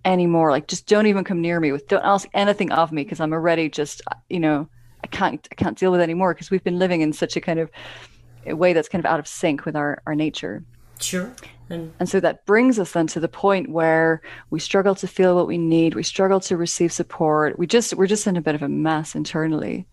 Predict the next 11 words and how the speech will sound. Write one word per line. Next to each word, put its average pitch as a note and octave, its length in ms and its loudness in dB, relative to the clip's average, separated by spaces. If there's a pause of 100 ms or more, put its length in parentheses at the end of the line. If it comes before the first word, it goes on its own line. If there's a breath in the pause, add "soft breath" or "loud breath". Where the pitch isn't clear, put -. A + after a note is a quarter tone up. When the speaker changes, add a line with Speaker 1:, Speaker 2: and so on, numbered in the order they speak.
(880 soft breath)
Speaker 1:
And E3 180 2
so E3 440 2 (260)
we F3+ 180 2 (100)
get A3 220 4
to A3 120 -2
that E3+ 200 2
point D#3 200 -2
maybe D3+ 200 2
where D3+ 180 0
we D3+ 120 -2
feel F#3+ 580 2